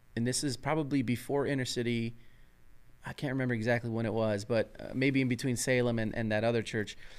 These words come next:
there was another kind of, like, hard time, man. I remember, I remember us praying for you as a team, you know, and, uh, and just thinking about all those things that,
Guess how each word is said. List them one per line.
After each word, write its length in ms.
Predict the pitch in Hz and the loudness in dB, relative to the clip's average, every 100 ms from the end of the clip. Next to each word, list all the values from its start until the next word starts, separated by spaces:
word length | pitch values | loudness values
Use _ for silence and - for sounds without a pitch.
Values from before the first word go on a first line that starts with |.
| - - | -8 2
there 100 | 139 | 2
was 120 | 185 | 4
another 580 | 226 170 202 214 147 - | 4 4 4 4 2 0
kind 180 | - 147 | -2 0
of, 120 | 123 | 2
like, 260 | 123 113 - | 2 0 -2
hard 320 | 123 131 151 | 2 4 4
time, 300 | 143 170 180 | 2 0 0
man. 200 | 113 113 | 0 0
I 60 | 113 | 2
remember, 520 | 120 120 165 131 110 - - | 2 2 0 0 -2 -4 -6
I 60 | |
remember 340 | 123 147 156 143 - | -2 0 0 -2 -4
us 120 | 131 | -6
praying 340 | - 139 180 190 | -2 0 0 0
for 120 | 123 | 0
you 120 | 107 | 0
as 80 | 104 | 0
a 60 | 104 | -2
team, 400 | - 190 117 - - - - - - | -2 -2 -4 -6 -14 -16 -16 -14 -6
you 100 | 120 | -2
know, 320 | 120 120 123 - | 2 2 0 0
and, 240 | 123 117 | 0 0
uh, 260 | 110 104 95 - - - - | 0 -2 -4 -10 -20 -20 -10
and 100 | 123 | -4
just 160 | 123 - | 0 0
thinking 220 | 190 190 | 0 0
about 200 | 151 123 123 | 2 2 4
all 220 | 143 160 | 4 4
those 260 | 160 147 | 2 0
things 400 | - 143 131 123 | 0 0 0 -2
that, 320 | - 117 - | 2 2 2